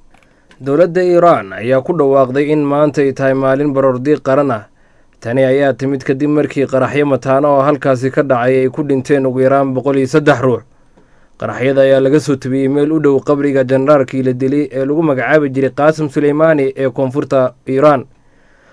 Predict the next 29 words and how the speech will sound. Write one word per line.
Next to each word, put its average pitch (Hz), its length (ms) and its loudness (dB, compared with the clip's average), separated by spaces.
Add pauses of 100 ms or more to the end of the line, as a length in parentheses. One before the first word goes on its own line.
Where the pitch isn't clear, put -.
(220)
Xukuumadda 131 500 -2
Teheraan 139 400 2
ayaa 131 220 0
qaraxyada 131 440 -2
ku 147 100 -6
tilmaantay 120 580 -4
falal 135 240 0
argagixisnimo 127 680 -2
ah. 127 140 0 (640)
Shalay 131 280 -2 (100)
ayay 143 180 2
ahayd 131 80 -4
markii 139 320 -4
weeraradan 135 540 2
lala 135 160 2
eegtay 110 380 -4
dad 135 260 -2
isugu 131 260 -4
soo 135 180 -2
baxay 123 360 -2
inay 139 240 -2
xusaan 131 320 -4
sanad 131 320 -4
guuradii 139 340 0
afraad 127 480 0 (480)
ee 151 120 2
ka 226 120 -2
soo 147 300 0
wareegatay 127 520 -2